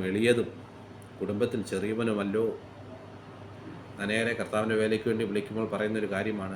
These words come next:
"അയ്യോ, എനിക്ക് വലിയ കഴിവില്ല, ഞാൻ ജാതി താണവനാണ്, എനിക്ക് വലിയ സാമ്പത്തികമില്ല, എനിക്ക് വലിയ ആൾക്കാർ മുമ്പിൽ നിന്ന് എഴുന്നേറ്റ് ഞെളിഞ്ഞ് നിന്ന്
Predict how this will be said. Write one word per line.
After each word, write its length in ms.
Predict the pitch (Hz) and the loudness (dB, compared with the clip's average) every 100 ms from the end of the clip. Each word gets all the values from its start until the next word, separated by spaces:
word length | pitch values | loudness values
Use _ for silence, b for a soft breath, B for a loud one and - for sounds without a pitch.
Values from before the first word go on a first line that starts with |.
| 95 | -6
"അയ്യോ, 180 | 101 110 104 | 0 2 4
എനിക്ക് 220 | 101 - 101 | 2 0 -2
വലിയ 140 | 98 98 | -2 -2
കഴിവില്ല, 380 | 95 104 92 - - - - - - - - - - - 98 | -2 -2 -4 -8 -14 -16 -16 -16 -16 -16 -16 -16 -16 -14 -6
ഞാൻ 140 | 98 98 | -2 0
ജാതി 240 | 101 101 110 104 | 0 0 0 0
താണവനാണ്, 480 | 101 101 104 92 82 - - - - | -2 -2 -2 -4 -8 -12 -16 -16 -10
എനിക്ക് 200 | 107 107 104 | -6 -2 0
വലിയ 160 | 104 101 | 0 -2
സാമ്പത്തികമില്ല, 680 | 98 98 107 110 101 92 90 - - - - B B B B - | -2 -2 -2 0 -2 -4 -6 -10 -14 -16 -16 B B B B -8
എനിക്ക് 200 | 98 101 101 | -6 -2 -2
വലിയ 180 | 101 107 | 0 2
ആൾക്കാർ 260 | 101 104 107 104 | 2 2 2 2
മുമ്പിൽ 180 | 98 101 | 0 0
നിന്ന് 140 | 101 | 0
എഴുന്നേറ്റ് 260 | 98 101 101 95 | 0 -2 -2 -2
ഞെളിഞ്ഞ് 300 | 95 104 104 | 0 0 -2
നിന്ന് 180 | 101 | -4